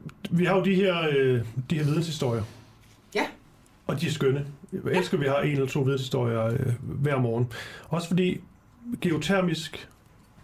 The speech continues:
Speaker 2: Energi.
Speaker 1: energi, det blev sagt mange gange.
Speaker 2: Ja, og så,
Speaker 1: Det er
Speaker 2: så
Speaker 1: sjældent, vi sagt så mange gange.
Speaker 2: Jo, jo, men det er rigtigt, men, men jeg synes, det, det er spændende. Det er altid spændende, når der kommer en, øh, en, når der træder en ny energikilde ind på banen.
Speaker 1: Ja.
Speaker 2: Øh, og så endda en, der er vedvarende.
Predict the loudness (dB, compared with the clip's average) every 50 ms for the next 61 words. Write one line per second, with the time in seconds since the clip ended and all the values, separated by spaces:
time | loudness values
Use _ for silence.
0 | -20 -20 -20 -20 _ _ _ _ _ _ _ _ _ -2 -2 0 0 0 -2 -6
1 | -8 -6 -2 0 0 0 0 0 -2 -2 -2 -4 -6 -10 -16 -20 -20 -20 -20 -20
2 | -20 -20 -20 -6 -2 0 0 0 0 0 -2 0 0 0 2 2 2 0 -2 -2
3 | -4 -10 -16 -20 -20 -14 -8 -8 -6 -2 0 0 0 0 -2 -4 -4 -2 0 0
4 | 2 2 2 2 4 2 4 4 4 2 2 2 0 0 0 2 2 2 2 2
5 | 2 0 0 0 0 0 2 2 2 0 0 0 0 0 0 -2 -2 -4 -4 -2
6 | 0 0 0 0 0 0 0 -2 -2 -2 -2 -2 -2 -2 -4 -6 -2 -2 -2 -2
7 | 0 -2 -4 -4 -2 -2 -2 -2 0 0 0 0 0 0 0 -2 -4 -6 -4 -4
8 | -2 0 0 0 2 2 2 0 0 0 0 0 0 0 -2 -2 -4 -4 -4 -4
9 | -4 -4 -4 -6 -8 -10 -14 -12 -6 -2 0 0 0 0 -2 0 0 0 0 0
10 | 2 2 2 2 0 0 -2 -4 -4 -6 -8 -8 -6 -4 -4 -2 -2 -2 -2 -2
11 | -4 -4 -4 -6 -8 -6 -4 -4 -2 -2 -2 0 0 -2 -4 -6 -10 -16 -8 -4
12 | -2 -2 -2 -4 -8 -16 -20 -10 -6 -2 0 2 2 2 2 0 0 0 0 0
13 | 0 2 0 0 0 0 0 2 2 2 2 2 0 0 0 0 -2 -2 -4